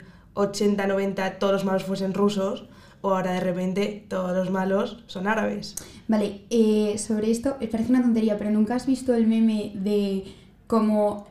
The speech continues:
Speaker 2: las películas tienen como un filtro cinematográfico a nivel como de colores, según donde estén rodadas? En plan,
Speaker 1: Sí.
Speaker 2: las películas de México son como naranjas, las
Speaker 1: Sí.
Speaker 2: películas rusas son como azules y grises.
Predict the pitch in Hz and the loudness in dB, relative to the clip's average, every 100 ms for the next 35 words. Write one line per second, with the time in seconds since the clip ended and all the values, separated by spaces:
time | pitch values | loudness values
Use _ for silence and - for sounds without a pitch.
0 | - 214 208 208 214 214 226 233 226 220 | -8 -2 -2 0 -2 0 0 2 2 4
1 | 214 208 208 220 214 202 202 196 - 214 | 2 2 0 0 0 0 -4 -4 -4 -2
2 | 208 202 202 208 202 202 196 196 208 202 | -2 -2 -2 -2 -4 -2 -2 -4 -4 -4
3 | 196 190 196 202 202 196 - - 208 214 | -4 -2 0 0 -2 -4 -6 -4 -2 2
4 | 214 214 - 202 202 202 196 196 190 202 | 2 0 -2 -4 -2 -2 -2 -4 -2 0
5 | 185 214 226 214 220 220 247 233 220 220 | 0 0 0 0 0 0 0 0 0 0
6 | 208 202 214 226 226 226 226 220 196 190 | 0 -2 0 0 0 0 0 2 2 2
7 | 226 208 208 214 - 226 220 - 214 214 | 0 0 -2 -4 0 0 0 0 0 0
8 | 202 190 - 226 226 214 208 208 220 196 | 0 -2 0 4 6 6 2 0 0 2
9 | 196 208 | 0 -2